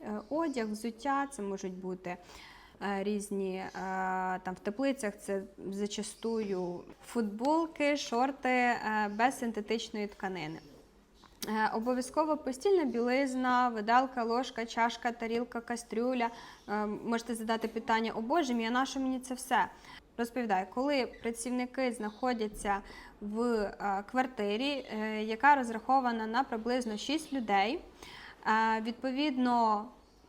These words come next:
там, сімейна пара може приготувати борщ, е, двоє жінок можуть приготувати, там, не знаю, голубці, е, а кастрюль вже немає. Так само виделки, ложки, бо ви приїжджаєте приблизно в один той самий час.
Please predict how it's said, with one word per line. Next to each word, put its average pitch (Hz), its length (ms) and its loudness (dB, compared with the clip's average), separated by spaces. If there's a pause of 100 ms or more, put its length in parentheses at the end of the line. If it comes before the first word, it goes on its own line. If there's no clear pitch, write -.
(120)
там, 190 180 -4
сімейна 277 440 2
пара 240 340 8
може 233 280 0
приготувати 220 680 -2
борщ, 339 720 4
е, 233 100 0
двоє 247 460 2
жінок 240 380 0
можуть 233 300 -2
приготувати, 220 960 2 (320)
там, 220 180 -2
не 220 80 -2
знаю, 214 380 2
голубці, 277 580 2
е, 381 180 2 (880)
а 233 100 4
кастрюль 254 500 0
вже 233 200 0
немає. 196 500 -2
Так - 120 -6
само 277 300 2
виделки, 240 440 0
ложки, 208 340 -2
бо 208 100 -6
ви 330 120 2
приїжджаєте 262 580 4
приблизно 233 460 -2
в 208 40 -2
один 226 240 -2
той 214 120 -6
самий 214 380 -4
час. 262 460 4